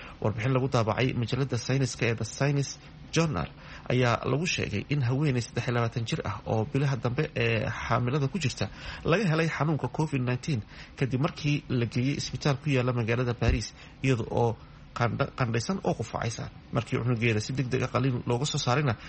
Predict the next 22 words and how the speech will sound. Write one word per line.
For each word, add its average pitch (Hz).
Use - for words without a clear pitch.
tijaabo 170
lagu 185
sameeyey 143
dhiigga 147
cunuga 127
yar 135
ayaa 123
muujiyey 113
in 143
uu 117
hayay 117
xanuunka 120
corona. 110
Baaris 110
dheeri 123
ah -
oo 110
lagu 117
sameeyey 113
ayaa 113
lagu 127
ogaaday 107